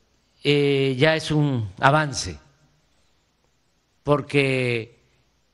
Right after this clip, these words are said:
lo que queremos es dejar un sistema de salud de primera y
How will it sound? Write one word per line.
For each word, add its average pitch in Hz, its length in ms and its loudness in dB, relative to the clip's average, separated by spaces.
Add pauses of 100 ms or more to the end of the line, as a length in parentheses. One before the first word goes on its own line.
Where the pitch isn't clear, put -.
(440)
lo 139 260 -2
que 127 420 -2
queremos 196 720 -2
es 170 160 -4
dejar 165 360 -4
un 175 120 -10
sistema 165 580 -10
de 147 120 -12
salud 151 420 -2 (1300)
de 110 800 -2 (240)
primera 202 640 -2 (3000)
y 208 480 -2